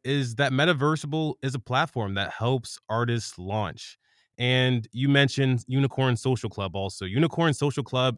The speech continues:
is an N F T project that the Metaversible team helped launch. And Unicorn Social Club is amazing. If you haven't listened to our episode with Marcus Carey, definitely check that out.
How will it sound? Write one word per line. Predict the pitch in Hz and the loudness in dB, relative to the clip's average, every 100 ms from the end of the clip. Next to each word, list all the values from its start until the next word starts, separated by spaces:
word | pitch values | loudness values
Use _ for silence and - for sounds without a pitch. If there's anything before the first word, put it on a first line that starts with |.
| - | -2
is | 135 | 0
an | 120 - | 0 -2
N | 131 | 0
F | 139 135 | 0 0
T | - 139 | -2 -4
project | - 117 107 98 101 98 _ _ _ _ _ | -2 0 0 0 -4 -6 _ _ _ _ _
that | 113 117 - | 0 0 0
the | |
Metaversible | 117 113 117 107 117 - 107 - | 0 2 0 2 0 0 -6 -4
team | 110 107 101 92 | -4 -4 -4 -6
helped | - 107 101 - | -6 -6 -6 -10
launch. | 92 95 85 - - | -8 -6 -6 -10 -10
And | 110 117 113 110 - | -2 0 0 -2 -4
Unicorn | 123 180 185 - 170 | 0 4 4 4 2
Social | 147 151 147 | 2 -2 -4
Club | 139 139 131 - | 0 2 2 0
is | 127 | -2
amazing. | 113 120 147 131 135 | 0 2 2 4 2
If | 120 | 0
you | 117 | 2
haven't | 143 143 131 | 2 4 2
listened | 135 139 123 | 0 -2 -2
to | 127 123 117 _ - - - | -2 -2 -2 _ -20 -20 -2
our | 123 | 2
episode | 131 127 127 - 127 | 2 2 0 2 2
with | 117 113 - | 2 0 -2
Marcus | 113 120 123 110 | 2 2 2 -4
Carey, | - 123 123 127 120 120 - | -2 0 2 0 0 -4 -6
definitely | 123 127 - 127 123 | 0 0 2 0 2
check | - 123 | 0 0
that | - 113 | 2 4
out. | 120 139 | 4 2